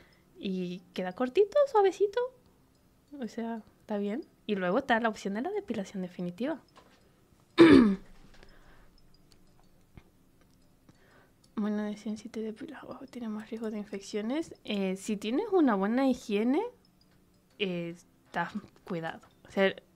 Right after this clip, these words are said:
el vello sirve para algo, obviamente, chicos. Evita que, eh, especialmente en las mujeres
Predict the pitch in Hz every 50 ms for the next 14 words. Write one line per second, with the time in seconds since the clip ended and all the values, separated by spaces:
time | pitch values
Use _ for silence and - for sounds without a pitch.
0 | _ _ 202 196 196 196 190 196 208 247 370 381 381 - 196 190 196 196 196 175
1 | - - - - - - - 190 190 196 175 170 175 190 202 196 196 - - -
2 | - - - - - - - - 202 190 190 190 196 196 233 247 247 - 208 214
3 | 254 285 - - - - - - _ _ _ 214 196 180 175 170 170 175 180 -
4 | - - - - 185 - - 196 180 196 196 190 190 190 214 208 208 202 196 196
5 | 190 - - 233 214 196 185 240 254 -